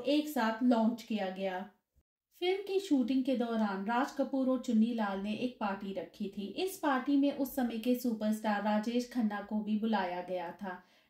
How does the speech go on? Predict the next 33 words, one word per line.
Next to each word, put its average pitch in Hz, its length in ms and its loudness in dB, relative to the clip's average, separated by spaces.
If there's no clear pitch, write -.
डिंपल 370 380 2
उस 302 160 0
समय 262 240 2
राजेश 233 480 0
खन्ना 214 260 2
की 240 180 0
बड़ी 220 320 2
fan 202 320 -2
हुआ 202 320 0
करती 185 360 -8
थी। 190 220 -8
ये 320 200 6
वो 403 220 2
पहली 320 320 4
मुलाकात 240 680 2
थी 247 100 4
जब 226 200 0
डिंपल 240 340 2
ने 240 180 4
राजेश 220 480 0
खन्ना 202 260 0
को 214 220 -4
पहली 240 400 2
बार 190 340 -2
देखा 196 340 -4
था। 185 180 -6
यहीं 392 300 0
से 403 200 -2
मुलाकात 262 560 4
का 254 140 0
दौर 190 280 -2
शुरू 208 380 -2
हुआ 180 340 -6